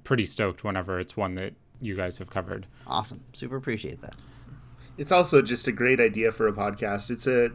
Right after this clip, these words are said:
Speaker 3: uh, our perspective is very similar in that there's so much in the, in the world that's, you know, places where people talk about movies and are basically, like, just going through the things that they didn't like about them.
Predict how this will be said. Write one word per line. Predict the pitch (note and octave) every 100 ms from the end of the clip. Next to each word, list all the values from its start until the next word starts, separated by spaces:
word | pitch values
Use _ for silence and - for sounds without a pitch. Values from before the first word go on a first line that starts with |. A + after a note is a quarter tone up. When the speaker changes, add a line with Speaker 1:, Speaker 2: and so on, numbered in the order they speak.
| A2+
Speaker 3:
uh, | C3+ C3
our | - D#3+
perspective | D#3 D3 C#3+ C#3 A#2+
is | A#2
very | G#2+ B2 A2+
similar | - B2 A#2 A#2 A2
in | G#2 -
that | A2+ A2+ - - - -
there's | C3 -
so | E3
much | D3+ C#3 - -
in | C3 B2+ B2+ B2
the, | A#2 A#2+ A2+ A2+ A2+ A#2
in | - E3
the | D3+
world | C3 B2+ B2
that's, | A2 G#2 -
you | B2+
know, | A2 G#2+ - - - B2 -
places | - E3+ B2 C3
where | C#3
people | C3+ C3+ C3
talk | - B2+ B2
about | A#2+ A2+
movies | A#2+ A#2 B2+ A#2+
and | A2+ A2+
are | A2
basically, | G#2 A#2 - A#2 G2+
like, | - G#2+ - - - -
just | B2+ G#2
going | C3 A#2+ A#2 A2 G#2
through | A#2 A#2 A2+
the | G#2
things | A#2+ A2
that | G2+ G#2
they | G#2+
didn't | G#2 C2
like | F#2 G#2
about | A#2 A#2+
them. | C3+ D3